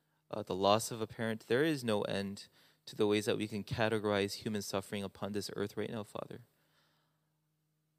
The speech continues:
But Father, we ask that the word would be sufficient for today, that it would give us resurrection hope and power, that we would know that your plan for the world is not finished, um, but it has begun.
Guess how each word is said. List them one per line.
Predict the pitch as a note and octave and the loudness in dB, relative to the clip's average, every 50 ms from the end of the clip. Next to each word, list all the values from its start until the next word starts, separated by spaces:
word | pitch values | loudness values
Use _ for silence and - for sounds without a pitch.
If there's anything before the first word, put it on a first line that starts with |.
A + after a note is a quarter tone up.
| _ _ _ _ _ _ _ _ _ _ - | _ _ _ _ _ _ _ _ _ _ -4
But | A#2 - | 0 6
Father, | C3 B2+ B2+ C3 | 6 6 8 6
we | A#2+ A#2+ A#2+ A#2 | 6 6 8 8
ask | A2+ A2+ A2 - | 8 6 4 2
that | - B2 | -2 0
the | - A2+ | 0 0
word | G#2 G#2+ G#2+ G#2+ A2 G#2+ | 2 4 4 4 4 4
would | G2+ G#2 G2 - | 2 -2 -2 -2
be | G#2 F#2+ | -4 -6
sufficient | - - G#2+ G2 - - A2+ - - A#2 G#2 - | -6 -6 -8 -8 -4 -4 -2 -2 -2 -4 -6 -8
for | - G#2 G2 | -8 -8 -8
today, | - - G2+ G2 F#2+ F2+ F#2 G2 - _ _ _ _ _ _ _ _ _ _ - - _ _ _ - | -6 -6 -6 -6 -6 -6 -10 -14 -18 _ _ _ _ _ _ _ _ _ _ -20 -20 _ _ _ 2
that | A#2 G#2 | 2 4
it | G#2 A2 | 4 4
would | A2+ G#2 | 2 2
give | G2+ A2+ A2 A2+ | 2 0 2 2
us | A2+ - - G2+ | 0 0 0 0
resurrection | G2+ G#2 G2+ G#2+ A2 G#2+ - - - G2+ | 0 0 2 2 0 -2 -2 -4 -8 -10
hope | - - - G#2+ G#2+ - - - - _ _ _ | -10 -4 -2 -2 -2 -2 -8 -18 -20 _ _ _
and | - G2 - | -20 -18 -14
power, | - - - A2 G#2+ G2+ G2 G2 A#2 A#2+ - _ _ _ _ _ _ _ _ _ _ _ _ _ _ _ | -10 -2 0 2 2 2 0 -2 -6 -12 -20 _ _ _ _ _ _ _ _ _ _ _ _ _ _ _
that | B2 B2+ B2+ | 4 6 8
we | C#3+ | 8
would | D3 C#3+ C#3 | 6 4 6
know | C3+ B2 B2+ C#3 C#3 C3+ B2 A#2 | 6 8 10 10 10 10 8 6
that | G#2+ A#2 A2+ | 6 4 2
your | A2 A2 A2 | 4 2 0
plan | - - - C3 B2+ B2+ - | -2 -2 -2 -2 -2 -2 -2
for | - A#2+ | -2 -2
the | A2 | 0
world | G2+ G#2+ G#2+ G2 | 2 2 2 0
is | F#2+ F2+ - | 0 -2 -2
not | G#2 G2 F#2 - | -2 -2 -2 -4
finished, | - - - A2+ G#2 G2 G2 - - - - - - - - | -6 -6 -4 -2 -2 -2 -2 -4 -6 -6 -8 -14 -18 -18 -16
um, | - A2+ F#2+ - | -14 -14 -10 -8
but | F#2+ F#2 | -6 -6
it | F#2+ G2 | -4 -4
has | F#2 - | -6 -6
begun. | - G#2 F#2+ - F2+ F2+ F#2 F2 F2 F#2 | -8 -8 -6 -4 -4 -4 -4 -4 -8 -14